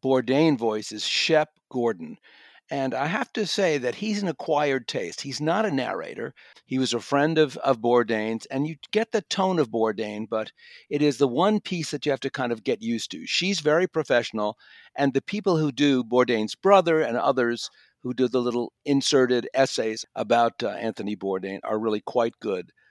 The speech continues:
Uh, the best of those for me was, uh, Steve Albini, who is a, a music producer, and he talks about Chicago, and it was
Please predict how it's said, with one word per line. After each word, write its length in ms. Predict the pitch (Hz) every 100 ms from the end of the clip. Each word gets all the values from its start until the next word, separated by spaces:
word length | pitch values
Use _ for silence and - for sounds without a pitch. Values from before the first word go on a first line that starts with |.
| _ -
Uh, 200 | 101 101
the 100 | 104
best 320 | 139 156 -
of 100 | 113
those 260 | 120 113
for 140 | - 107
me 420 | 104 117 101 107 _ _ _
was, 400 | 107 107 104 -
uh, 100 | 104
Steve 420 | - - 139 131 -
Albini, 520 | - 110 110 117 107 90
who 200 | 113 104
is 180 | 101
a, 280 | 101 90 - - _ _
a 180 | - 101 -
music 440 | 110 135 131 -
producer, 520 | - 95 95 - 98 -
and 100 | 107
he 60 | 107
talks 320 | - 127 -
about 260 | 110 110 -
Chicago, 600 | 117 - 117 117 107 107
and 180 | 110 113
it 80 | 98
was 300 | 98 -